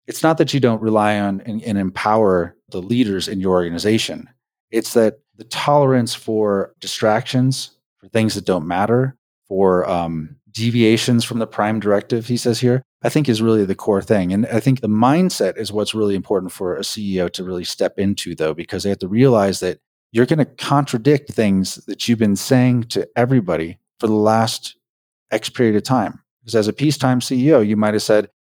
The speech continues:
"No, no, this is the way we do things. This works better. You know, we always act in, in good faith with these things. And, and if we get burnt a little bit, it'll be okay." You know, like, that kind of long-term cultural building stuff is really important to an organization.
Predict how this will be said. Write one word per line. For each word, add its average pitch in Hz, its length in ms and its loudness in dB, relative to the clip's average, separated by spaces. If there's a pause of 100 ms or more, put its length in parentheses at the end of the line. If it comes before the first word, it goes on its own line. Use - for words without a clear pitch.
(120)
"No, 131 140 4
no, 117 160 4
this 107 240 0
is 127 80 -2
the 127 80 0
way 123 140 4
we 123 100 4
do 120 160 2
things. 113 400 -4
This 98 240 -4
works 120 220 -2
better. 110 360 2
You 101 120 -2
know, 90 100 0
we 101 180 0
always 113 280 2
act 110 260 2
in, 107 240 -2 (160)
in 101 160 -2
good 107 180 -2
faith 117 300 0
with 107 160 -4
these 113 240 -2
things. 107 340 -2
And, 87 200 -4 (100)
and 95 80 -6
if 87 100 -8
we 113 80 -4
get 117 200 0
burnt 117 200 2
a 113 60 0
little 107 180 2
bit, 104 240 0
it'll 92 160 -6
be 101 200 -2
okay." 101 480 0 (260)
You 123 80 -4
know, 123 120 6
like, 131 240 -2 (100)
that 143 160 2
kind 151 160 2
of 135 60 2
long-term 139 580 4
cultural 139 480 0
building 127 340 2
stuff - 260 -2
is 95 140 -6
really 131 400 4
important 120 460 -2
to 101 100 -4
an 95 80 -2
organization. 92 800 0